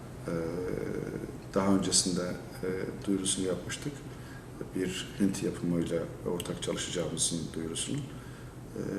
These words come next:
üç sinema filmi, e, projemiz var. Co-production yapacağız,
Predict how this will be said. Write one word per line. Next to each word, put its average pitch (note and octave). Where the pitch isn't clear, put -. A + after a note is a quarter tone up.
üç G#2+
sinema F#2
filmi, E2+
e, D#2+
projemiz E2+
var. A#2
Co-production E2+
yapacağız, -